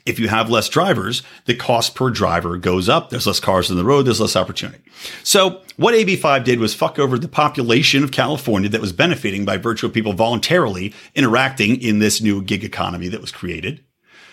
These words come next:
a real free market exercise, if you will. And you screwed over all the workers that now had to choose between working full-time, which the vast majority of them were not. They were coming on after another job or to supplement it, or retirees that came on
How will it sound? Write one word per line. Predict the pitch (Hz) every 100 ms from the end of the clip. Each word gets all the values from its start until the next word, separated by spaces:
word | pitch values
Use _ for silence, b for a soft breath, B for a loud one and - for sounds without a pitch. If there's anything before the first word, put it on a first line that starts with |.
| b -
a | 110
real | 127 127
free | 123 139 135
market | 117 117 - 95 - - _ _
exercise, | 123 - 92 98 92 98
if | -
you | 85
will. | 87 151 - _ _ _ _ _ _ _ B B B B -
And | 269 269
you | 233
screwed | - 208 202
over | 185
all | 185
the | 185
workers | 190 226 220 107 110
that | 123
now | 135 175 113 107 B B
had | 151
to | 147
choose | 135 - 190
between | 139 131 151 135
working | 135 131 123
full-time, | - - 214 277 302 - 95 92 120 B B
which | 139 - -
the | 120 127
vast | 139 190 -
majority | 143 151 185 160
of |
them | 117 110
were | 127
not. | 127 139 110 -
They | 110
were | 117 110
coming | - 135 139
on | 120 110 120
after | 117 117 120 127
another | 117 110
job | 104 110 107 110
or |
to | 107
supplement | - 131 123 131 123
it, | 117
or | 101
retirees | 92 - 123 113 113 143 98
that | 135
came | - 90
on | 82 85 104